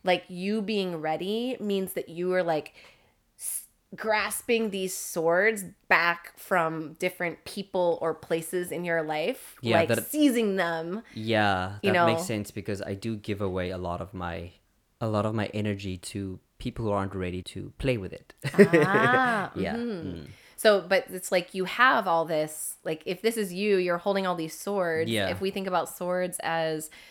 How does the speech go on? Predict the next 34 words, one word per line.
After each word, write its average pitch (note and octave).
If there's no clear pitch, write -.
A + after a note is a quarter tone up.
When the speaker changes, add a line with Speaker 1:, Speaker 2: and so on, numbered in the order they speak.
Speaker 1:
like, D#3+
I, F3
I D#4
think A#3+
I F3
told F#3
you, E3+
I, E3+
I F3+
see G3+
the F#3
swords D#3+
as D3
the D#3
writer's D#3
suit. E3+
That's A#3+
actually B3+
not F3+
my E3
idea. F#3
That -
comes F3
from E3+
another E3
tarot D#3+
reader. D3+
Uh, D#3+
their E3+
name E3
is D#3
Cassandra D#3
Snow. D#3
And -